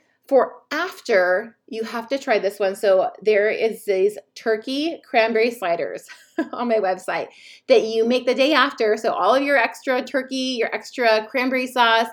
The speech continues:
you get some sliders, you put 'em together. It is next level, drool worthy, amazing. And it's very, very easy. So no one really wants to cook the day after, and there's tons of leftovers. And so some people love leftovers as is, and some people, you have to kind of doctor them up for them to actually eat them.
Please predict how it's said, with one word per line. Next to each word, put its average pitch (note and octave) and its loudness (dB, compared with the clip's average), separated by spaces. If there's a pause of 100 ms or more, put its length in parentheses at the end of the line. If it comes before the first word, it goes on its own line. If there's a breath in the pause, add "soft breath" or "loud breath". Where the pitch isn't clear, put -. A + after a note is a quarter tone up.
(300 loud breath)
you A#3 -8
get A3+ 0
some G#3+ -4
sliders, A3+ 0
you A#3+ -6
put B3 -4
'em A#3 -4
together. G#3 0
It G#3+ 2
is B3 0 (440)
next G3+ -4
level, F#3 -2 (300)
drool F#3 -2
worthy, F3 -4 (600)
amazing. E3 -6
And G#3 -2
it's A3 -6
very, A#3 6
very A#3 0
easy. G3+ -4
So F#3+ 2
no G3 0
one G#3+ 0
really A3 4
wants G#3 -2
to G3 -6
cook G3 -14
the A3 -2
day F#3+ 4
after, F#3+ 0
and F3 -4
there's F3 -2
tons G3+ -6
of G3 -2
leftovers. G3 0
And G#3 -8
so F3+ 0 (300 loud breath)
some C#4 2
people D4 2
love F#3+ 4
leftovers A#3 2
as F#3 2
is, F#3+ 0
and G#3 -8
some G3+ -2
people, G#3+ 0 (260 loud breath)
you A3 -2
have G#3+ -4
to G3+ -10
kind G#3+ -12
of F3+ -12
doctor E3+ -4
them F#3 -6
up E3 -10
for F#3+ -8
them G3 -4
to G#3+ -6
actually A3 -4
eat B3+ -8
them. D4+ -2